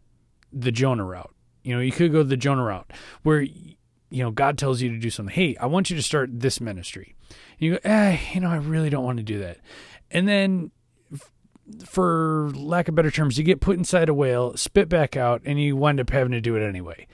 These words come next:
Because you feel like, "Okay, well, I have to do it now 'cause that's what God told me to do. And I went through all this turmoil. I went through this storm. I almost drowned. I got put in a whale. But, okay, all right, God, now I'll do it, I guess."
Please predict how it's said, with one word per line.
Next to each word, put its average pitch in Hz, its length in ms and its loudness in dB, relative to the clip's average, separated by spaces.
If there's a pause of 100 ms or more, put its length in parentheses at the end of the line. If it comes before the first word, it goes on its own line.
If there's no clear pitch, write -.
(560)
Because 135 720 0
you 123 320 -6
feel 143 220 -2
like, 120 180 0
"Okay, 123 320 -2
well, 113 160 0
I 113 60 2
have 147 300 2
to 127 80 -6
do 110 120 -4
it 110 60 -6
now 107 320 -4
'cause 101 400 -10
that's 110 180 -6
what 107 120 -8
God 98 180 -8
told 107 160 -10
me 98 60 -8
to 98 100 -8
do. 139 320 2
And 120 240 -4
I 123 60 0
went 131 200 -2
through 123 220 -2
all 117 160 0
this 107 180 -6
turmoil. 143 440 2
I 120 40 0
went 117 200 -4
through 110 100 -10
this 101 200 -6
storm. 175 480 2
I 123 80 0
almost 117 340 -6
drowned. 170 440 4
I 127 60 0
got 117 160 -6
put 135 160 -2
in 127 40 -4
a 131 60 0
whale. 139 220 4
But, 127 160 -6 (320)
okay, 143 280 -2 (280)
all 139 100 -2
right, 143 180 2
God, 117 180 -2
now 131 840 4
I'll 107 160 2
do 98 300 -4
it, 90 80 -4
I 85 140 -10
guess." - 380 -10